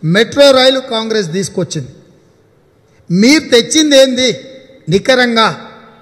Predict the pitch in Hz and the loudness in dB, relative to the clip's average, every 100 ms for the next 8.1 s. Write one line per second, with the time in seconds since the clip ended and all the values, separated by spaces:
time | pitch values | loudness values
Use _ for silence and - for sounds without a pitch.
0 | _ 123 196 247 254 262 254 233 208 233 | _ -4 0 2 4 4 4 4 2 -2
1 | 233 247 262 262 262 262 - 269 285 - | -2 0 0 0 0 -2 -2 -2 -4 -8
2 | - - - _ - 233 247 240 214 262 | -20 -20 -20 _ -2 0 2 0 -2 0
3 | 262 254 254 247 226 247 240 247 233 226 | 2 2 2 -2 -2 -4 -2 0 0 -2
4 | 196 202 254 247 262 254 247 254 269 262 | -4 -4 -2 0 0 0 -2 -2 -2 -2
5 | 262 269 277 294 330 - - - _ _ | -2 -2 -4 -4 -8 -18 -20 -20 _ _
6 | _ _ - 190 220 277 254 254 247 247 | _ _ -6 -4 -2 -2 0 0 0 0
7 | 190 185 254 240 254 262 254 254 254 262 | 0 0 -2 0 2 2 0 0 0 0
8 | 269 | -2